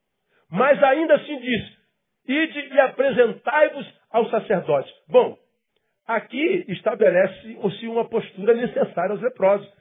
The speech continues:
Eles poderiam falar: "Mas, mestre, a gente só pode se apresentar a eles se a gente tiver com a pele limpa. A gente só pode se apresentar diante deles. A gente não pode sair daqui.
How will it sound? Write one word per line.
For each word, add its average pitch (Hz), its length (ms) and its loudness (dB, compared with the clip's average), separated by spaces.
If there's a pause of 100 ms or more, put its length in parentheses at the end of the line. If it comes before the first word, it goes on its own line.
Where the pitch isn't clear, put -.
(320)
Eles 208 200 2
poderiam 247 320 2
falar: 220 180 2
"Mas, 220 200 -4
mestre, 208 360 -4
a 160 40 -14
gente 160 200 -12
só 196 120 -8
pode 202 260 -8
se - 60 -10
apresentar 175 500 -8
a 156 80 -4
eles 175 180 -10
se - 80 -4
a - 20 -4
gente 226 200 -8
tiver 214 180 -6
com 233 80 -6
a 226 40 -10
pele 247 260 -6
limpa. 233 440 -16 (1120)
A 180 80 -2
gente 226 220 -6
só 247 140 0
pode - 340 -4
se 262 60 -4
apresentar 226 480 -6
diante 226 200 -10
deles. 196 160 -6
A - 20 -20
gente 254 60 -8
não 269 80 -10
pode 262 320 -4
sair - 140 -2
daqui. 285 580 -16